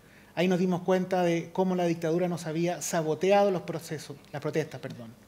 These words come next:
por medio de la incorporación del lumpen en ellas, y el lumpen realmente nos dobló la mano, porque aprovechaba a la gran masa de jóvenes que se aglomeraban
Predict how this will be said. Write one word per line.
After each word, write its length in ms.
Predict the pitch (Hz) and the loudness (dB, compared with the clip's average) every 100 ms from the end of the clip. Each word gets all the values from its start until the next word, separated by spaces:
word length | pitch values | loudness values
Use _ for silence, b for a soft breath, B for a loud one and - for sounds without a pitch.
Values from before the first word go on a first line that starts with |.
| B B B B B | B B B B B
por 160 | 160 160 | -4 0
medio 180 | 175 | 2
de 60 | 175 | 4
la 80 | 165 | 2
incorporación 520 | 170 151 151 147 170 | 0 -2 -4 -4 -2
del 200 | 156 143 | -2 0
lumpen 540 | 165 220 214 220 220 - - B B B B | 4 4 4 2 0 -8 -18 B B B B
en 120 | 165 | 2
ellas, 520 | 170 160 131 127 - - - | 4 4 2 -6 -10 -10 2
y 80 | |
el 140 | 165 160 | 4 6
lumpen 460 | 214 220 214 220 | 6 6 4 2
realmente 520 | 190 180 185 190 190 185 | 2 2 2 -2 -2 -2
nos 240 | 170 165 | -2 -2
dobló 260 | 156 151 170 | -2 0 0
la 120 | 165 | 2
mano, 280 | 156 131 123 - - | 0 -2 -4 -14 -10
porque 400 | 156 143 151 151 - | -8 -6 -4 -6 -4
aprovechaba 840 | 143 151 143 143 190 180 180 175 - - - | -4 0 0 0 -2 0 -2 -4 -16 -20 -18
a 80 | 139 | -4
la 80 | 139 | 0
gran 200 | 175 202 | 4 6
masa 260 | 202 208 190 | 4 2 0
de 100 | 175 | -2
jóvenes 420 | 196 196 190 185 | 0 0 0 -4
que 140 | 190 | -8
se 180 | - 165 | -6 -4
aglomeraban 840 | 160 147 147 143 180 185 185 196 | -2 -2 -2 2 2 2 -2 -8